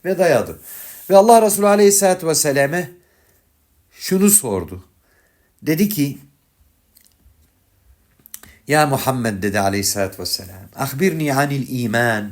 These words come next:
bana imandan haber ver. İman nedir?" Allah Resulü Aleyhisselatü Vesselam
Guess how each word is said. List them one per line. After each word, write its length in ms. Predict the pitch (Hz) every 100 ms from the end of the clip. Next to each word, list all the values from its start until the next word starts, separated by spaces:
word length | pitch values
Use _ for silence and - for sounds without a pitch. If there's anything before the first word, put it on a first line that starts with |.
| - -
bana 220 | 151 170
imandan 760 | 139 139 127 110 120 135 139 131 -
haber 400 | 101 87 80 -
ver. 400 | - - - _ _ _ _ _ _ _
İman 400 | 127 123 139 117
nedir?" 480 | 98 - - - - _ _ _ _ _ _ _ _ _ _ _ _ _ _ -
Allah 320 | 151 220 247
Resulü 260 | 220 196 175
Aleyhisselatü 680 | 156 147 135 127 117 -
Vesselam 540 | 104 - 95 95 90